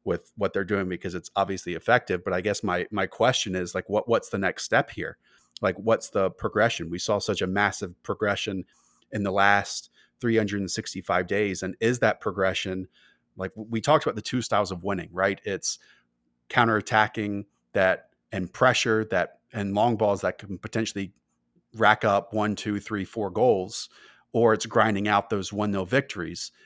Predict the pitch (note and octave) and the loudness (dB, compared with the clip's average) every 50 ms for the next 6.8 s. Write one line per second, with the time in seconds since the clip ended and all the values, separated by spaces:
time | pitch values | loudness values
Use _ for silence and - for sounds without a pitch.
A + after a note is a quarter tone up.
0 | - _ _ A#2 A2 G2+ A2+ A2+ B2+ C3 - - - A#2+ G2+ G2+ G2+ G2 - - | -20 _ _ -2 -2 0 2 2 2 0 0 -4 -6 0 4 4 4 4 2 -2
1 | G#2 G2+ F#2 G#2+ G2+ - - C#3+ A#2+ G#2+ G#2 G#2 G2+ - B2 C3 A#2+ - - D#3 | -4 -4 -2 -2 -2 0 2 2 2 2 0 -2 -2 -2 -2 -2 -2 0 2 2
2 | C3 A#2 G#2+ G2 - - A2+ A2+ G#2+ G#2 G#2 G2+ F#2+ G#2+ G2+ G2+ F#2+ G2+ A2 G#2+ | 2 2 0 -2 -2 0 2 2 2 2 0 -2 -4 -4 -6 -4 -4 -4 -2 -2
3 | G2+ G2+ F#2 G2 G2 - - G#2 G2 F#2+ G2 F#2+ F#2+ F#2 - - _ _ _ _ | -2 -2 -4 -4 -6 -6 -4 -6 -2 0 2 2 2 2 0 -4 _ _ _ _
4 | _ _ _ _ _ - A#2 G2 F#2+ G2+ G2+ G2+ G2 G#2 F#2+ F#2+ F#2 F2+ F2+ - | _ _ _ _ _ -4 -2 -2 0 0 0 0 0 0 0 2 0 0 -4 -6
5 | - - A2 G#2+ G2+ - - G#2 G2+ G2 F#2 - - A2 G2 G2+ - - F#2+ F2+ | -8 -8 -6 -6 -6 -4 -6 -6 -4 -6 -6 -4 -4 -2 -2 -4 -4 -8 -10 -10
6 | - - A2+ A2 G#2+ G2 F#2 F#2 F2+ - F#2+ F2+ F2 E2+ - - | -6 -4 -4 -2 -2 -4 -4 -4 -6 -6 -4 -4 -4 -4 -4 -8